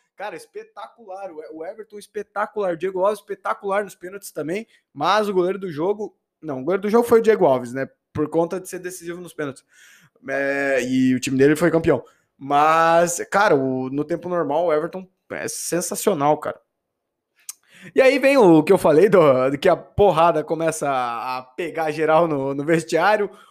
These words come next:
o Galvão fica louco da vida querendo, querendo ver a pancadaria, o auxiliar do Palmeiras é expulso antes disso, também ninguém sabe por quê.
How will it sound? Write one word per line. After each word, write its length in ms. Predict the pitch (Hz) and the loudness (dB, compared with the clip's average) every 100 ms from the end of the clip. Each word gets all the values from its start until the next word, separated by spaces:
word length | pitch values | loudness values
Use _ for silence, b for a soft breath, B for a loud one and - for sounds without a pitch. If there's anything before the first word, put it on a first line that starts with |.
| b | b
o 200 | 269 302 | 2 4
Galvão 420 | 240 233 202 208 | 6 6 6 4
fica 240 | 196 - 196 | 2 2 4
louco 340 | 196 208 202 | 6 4 4
da 140 | 196 180 | 2 2
vida 260 | 196 180 | 2 0
querendo, 1080 | 180 214 202 196 233 285 247 214 185 170 151 _ _ _ _ | 0 0 0 0 -2 -2 0 0 0 -4 -6 _ _ _ _
querendo 420 | - 185 226 240 | -4 -2 0 -2
ver 100 | 202 | 2
a 80 | 220 | 2
pancadaria, 840 | 220 202 196 190 175 160 233 285 269 | 2 -4 -2 0 2 2 2 2 2
o 100 | 226 | 4
auxiliar 440 | 285 254 247 240 220 | 4 4 2 4 4
do 80 | |
Palmeiras 400 | 226 214 202 190 | 2 0 0 0
é 80 | 208 | 0
expulso 460 | 202 - 247 254 208 | -2 -4 -6 -4 -4
antes 220 | 202 - | -6 -10
disso, 500 | 160 269 277 285 269 _ _ _ _ _ _ _ | -6 -6 -6 -12 -16 _ _ _ _ _ _ _
também 440 | 196 196 180 220 | 0 2 4 2
ninguém 220 | 214 185 | 2 0
sabe 300 | 180 202 208 | 2 2 0
por 300 | 180 190 143 | -2 -4 -6
quê. 300 | 139 190 233 | -4 -2 -2